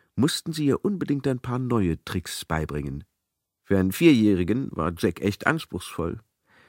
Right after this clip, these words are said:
Als nächstes würde er verlangen, dass sie jemanden in zwei Teile zersägte. Das müsste dann wohl der einzige andere Passagier in dem kleinen Wasserflugzeug sein,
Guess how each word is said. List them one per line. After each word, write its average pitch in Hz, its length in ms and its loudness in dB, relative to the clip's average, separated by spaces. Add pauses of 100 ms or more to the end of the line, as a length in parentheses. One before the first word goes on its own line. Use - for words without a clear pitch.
(140)
Als 107 220 -2
nächstes 131 400 2
würde 120 160 6
er 101 80 4
verlangen, 110 400 4
dass 101 180 0
sie 107 220 0
jemanden 101 680 4
in 104 220 -4
zwei 123 240 -6
Teile 175 400 -4
zersägte. 80 640 -4 (680)
Das - 340 -4
müsste 95 240 -4
dann 80 240 -2
wohl 87 100 0
der 76 160 0
einzige 78 380 -4
andere 95 240 2
Passagier 87 640 -2
in 87 80 -6
dem 80 120 -4
kleinen 73 380 -4
Wasserflugzeug 104 720 -4
sein, 98 300 -2